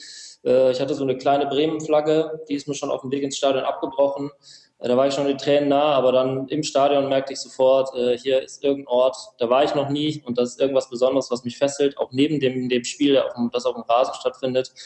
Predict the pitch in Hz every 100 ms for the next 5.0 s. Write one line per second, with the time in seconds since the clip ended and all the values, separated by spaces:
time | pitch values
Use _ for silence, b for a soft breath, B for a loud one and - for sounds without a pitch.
0 | B B _ 123 120 127 139 135 131 131
1 | 139 139 131 127 120 147 151 143 - 143
2 | 143 147 147 139 127 - 123 123 - -
3 | 120 123 123 123 123 - 131 131 127 123
4 | 127 - 139 135 131 131 139 139 147